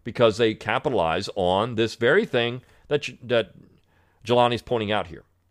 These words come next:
It makes money. It's, it is a tremendous economic boon for people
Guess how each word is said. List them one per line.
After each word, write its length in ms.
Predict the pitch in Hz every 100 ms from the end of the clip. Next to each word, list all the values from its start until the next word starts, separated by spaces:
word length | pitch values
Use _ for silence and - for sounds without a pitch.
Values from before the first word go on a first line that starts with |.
| _ _ _ _ _ _ _ _ _ _ _ _ _ _ - _ _ _ _ _ _ _
It 200 | 147 -
makes 360 | 127 120 - 117
money. 320 | 120 101 - _ _ _ _ _
It's, 380 | 117 - - - _ _ _ _ _ _ _ _
it 160 | 123
is 220 | 120 110 110
a 360 | 101 92 90 - _ _ _ _
tremendous 800 | - 127 117 131 147 156 151 - -
economic 920 | 120 120 131 110 104 104 101 92 - _ _ _ _ _ _ _ _ 92 82
boon 440 | 131 127 104 85
for 140 | 76 80
people 420 | - 73 - -